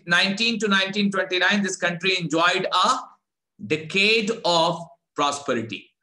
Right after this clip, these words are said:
उन्नीस सौ उन्नीस से उनतीस तक इस country ने तरक्की का एक दौर देखा है। यही सब, कहीं भी कोई डाउट है तो पूछ लोगे।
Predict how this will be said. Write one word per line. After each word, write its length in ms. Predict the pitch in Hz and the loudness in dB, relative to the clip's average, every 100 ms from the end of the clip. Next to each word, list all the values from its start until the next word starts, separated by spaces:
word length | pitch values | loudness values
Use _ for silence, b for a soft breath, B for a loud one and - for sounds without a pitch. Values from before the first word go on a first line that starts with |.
| _ _ - | _ _ -12
उन्नीस 300 | 139 170 170 | -4 -2 0
सौ 100 | 175 | 0
उन्नीस 320 | 170 196 190 | 2 0 0
से 80 | 208 | 0
उनतीस 400 | 202 180 202 196 - | 0 -2 -2 -4 0
तक 240 | 262 262 220 | -2 -2 -6
इस 120 | 185 | -4
country 340 | 165 160 165 185 | -2 -2 0 0
ने 140 | 220 285 - _ _ _ - | 0 -2 -6 _ _ _ -6
तरक्की 460 | 196 226 240 285 202 | -2 -2 0 0 0
का 100 | 202 | 2
एक 220 | 185 175 | 2 0
दौर 260 | 143 156 147 | 0 2 2
देखा 320 | 139 - 131 | 0 0 -2
है। 180 | 117 104 - _ _ _ - | -2 -6 -8 _ _ _ -4
यही 180 | 156 190 | 0 0
सब, 220 | 196 190 | -2 -4
कहीं 260 | 208 208 262 | 0 2 2
भी 100 | 262 - | 0 2
कोई 120 | 233 | 2
डाउट 320 | 202 226 240 | 4 4 4
है 60 | 269 | 2
तो 120 | 254 | 2
पूछ 240 | 220 208 190 | 0 -4 0
लोगे। 260 | 165 185 | 0 2